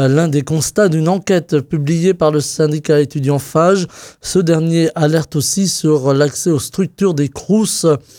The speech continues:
les conditions de logement et la nécessité de travailler en parallèle des études. À lire ce matin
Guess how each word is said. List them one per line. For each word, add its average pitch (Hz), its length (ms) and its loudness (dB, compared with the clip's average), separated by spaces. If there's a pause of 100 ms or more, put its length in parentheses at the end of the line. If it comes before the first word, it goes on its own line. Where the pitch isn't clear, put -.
(200)
les 143 160 2
conditions 151 460 0
de 156 100 2
logement 147 480 0
et 131 60 0
la 131 100 -2
nécessité 139 580 -2
de 139 120 -2
travailler 139 400 -2
en 135 80 -2
parallèle 143 560 0
des 131 220 -2
études. 139 340 -2 (420)
À 139 240 2
lire 147 580 2
ce - 160 -4
matin 143 440 2